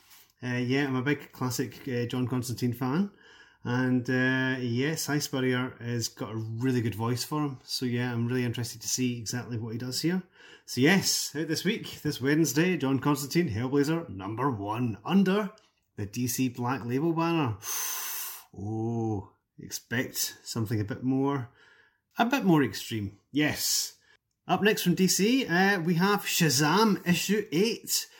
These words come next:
The long-awaited, much delayed Shazam issue eight. Yep, from Jeff Johns,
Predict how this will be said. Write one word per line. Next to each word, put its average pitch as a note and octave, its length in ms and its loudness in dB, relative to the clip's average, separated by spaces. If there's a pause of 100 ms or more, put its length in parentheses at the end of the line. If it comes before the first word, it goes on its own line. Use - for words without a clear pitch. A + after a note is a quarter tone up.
(160)
The G#2+ 80 -2
long-awaited, B2+ 800 4 (200)
much C3+ 420 0
delayed F3 460 2
Shazam D#3 540 4
issue C#3+ 260 0
eight. C3 160 2
Yep, D#3+ 200 0
from C3+ 160 -2
Jeff F3+ 220 0
Johns, G3+ 520 0